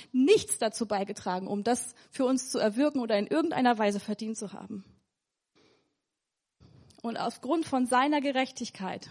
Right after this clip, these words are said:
dürfen wir jetzt reingehen ins diese, in dieses Allerheiligste und nicht nur einmal im Jahr, sondern wir dürfen das jeden Tag machen.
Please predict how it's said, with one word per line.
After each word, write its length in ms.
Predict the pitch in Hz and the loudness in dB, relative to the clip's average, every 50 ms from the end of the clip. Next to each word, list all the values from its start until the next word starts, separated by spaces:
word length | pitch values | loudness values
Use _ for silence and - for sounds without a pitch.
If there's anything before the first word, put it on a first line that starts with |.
| - - | -10 -4
dürfen 320 | - 254 247 - 254 233 226 | -2 -2 0 0 0 0 2
wir 180 | 269 294 302 | 2 0 2
jetzt 320 | 269 254 254 262 - - - | 2 0 -2 -2 -4 -4 0
reingehen 400 | 220 226 240 262 254 262 240 - | 0 2 2 2 0 0 -2 -2
ins 160 | 226 220 - | -4 -4 -6
diese, 260 | - 240 233 220 220 | -6 -6 -6 -6 -6
in 160 | - - 247 | -6 -4 -4
dieses 300 | 220 262 254 226 247 - | -4 -2 -2 -2 -4 -4
Allerheiligste 800 | - - 233 240 254 233 - 240 240 233 233 240 - - - 220 | 0 0 2 4 4 2 2 2 2 2 2 0 -2 -2 0 0
und 60 | 214 | 0
nicht 140 | 240 233 - | 0 2 2
nur 160 | 226 214 - | 2 2 2
einmal 380 | - 226 233 254 247 247 - 240 | 2 2 2 2 0 0 -2 -2
im 100 | 247 240 | -2 -2
Jahr, 240 | 220 226 226 214 202 | 0 -2 -2 -2 -4
sondern 200 | 226 220 220 220 | -4 -6 -6 -6
wir 80 | 220 | -6
dürfen 260 | 240 247 247 - 247 | -4 -6 -4 -4 -4
das 220 | 214 208 - - - | -6 -6 -8 -10 -8
jeden 280 | 240 254 269 269 269 | -6 -6 -4 -4 -6
Tag 300 | 269 226 254 254 254 - | -6 -4 -4 -4 -4 -4
machen. 340 | 240 233 214 - 190 180 190 | -4 -6 -6 -6 -8 -10 -10